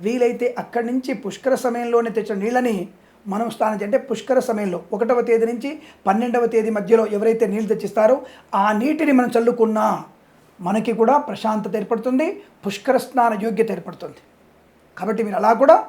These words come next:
స్నానం ఆచరించవచ్చు, అందులో సందేహం లేదు, అలా కూడా చేయవచ్చు. అలాగే ఇప్పుడు ఈ ఎనిమిదవ తేదీ కనుక మనం స్నానం ఆచరిస్తే విశేష ఫలితం కలుగుతుంది. అమావాస్య రోజున తప్పకుండా మరి ఏ సమయంలో చేయాలి? ఎనిమిది యాభై లోపల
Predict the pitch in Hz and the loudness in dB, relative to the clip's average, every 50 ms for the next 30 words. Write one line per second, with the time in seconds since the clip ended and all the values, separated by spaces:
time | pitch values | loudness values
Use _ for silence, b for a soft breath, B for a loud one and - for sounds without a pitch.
0 | - - - - 208 202 196 180 180 180 - - 190 170 165 196 196 196 196 277 | -10 -12 -6 -4 -2 -2 -2 -4 -6 -8 -10 -12 -14 -12 -10 -8 -8 -4 -2 0
1 | 247 226 262 277 294 285 285 240 240 262 269 269 269 269 262 233 - - - - | 0 2 2 2 2 2 0 0 0 2 2 2 4 4 4 2 2 0 -2 2
2 | 220 233 240 233 220 - - 170 175 165 - - - _ _ b b b b b | 6 6 6 6 4 0 -2 -8 -8 -10 -14 -18 -20 _ _ b b b b b
3 | b b b 262 294 330 302 294 277 294 311 254 233 233 240 247 262 B B B | b b b -2 0 0 0 0 0 2 4 6 6 6 6 2 -2 B B B
4 | B 254 247 247 254 277 330 330 339 320 311 294 - 269 269 269 285 269 254 247 | B 0 4 4 4 4 4 4 4 4 4 4 2 2 0 0 2 0 0 0
5 | 247 220 262 240 247 226 220 202 - - - - - - 180 202 240 233 214 214 | 0 0 0 2 2 0 -2 -4 -8 -16 -20 -20 -10 -4 -2 0 0 0 0 -2
6 | 208 208 220 196 180 - - 208 208 180 156 - - - _ _ _ _ _ _ | -2 -2 -4 -4 -4 -4 -2 -2 -2 -2 -4 -8 -12 -20 _ _ _ _ _ _
7 | _ - 170 - - 254 254 - 247 208 - 190 185 - 214 202 - 180 180 175 | _ -14 -6 -2 0 0 2 0 -2 -4 -6 -8 -8 -8 -8 -8 -10 -12 -12 -12
8 | - 196 175 185 180 - - 196 220 233 226 220 208 202 196 - - 185 190 180 | -12 -10 -10 -10 -10 -8 -4 0 2 2 2 2 0 -2 -4 -6 -10 -10 -8 -6
9 | 170 214 269 320 392 - B B B B B 190 175 185 190 196 196 262 320 277 | -4 -2 -2 -2 -2 -4 B B B B B -12 -10 -10 -2 2 2 4 4 4
10 | 277 311 302 285 269 262 233 - 220 196 180 - 135 - - b b b b b | 4 4 4 4 4 2 2 2 0 -2 -4 -4 -8 -12 -18 b b b b b
11 | b b b b - 226 226 285 294 320 311 311 311 294 302 - - - _ _ | b b b b 0 2 2 2 2 2 2 2 0 0 -2 -6 -14 -20 _ _
12 | - 220 220 226 254 254 151 202 226 240 277 262 320 | 0 4 6 6 6 6 4 6 8 8 8 8 6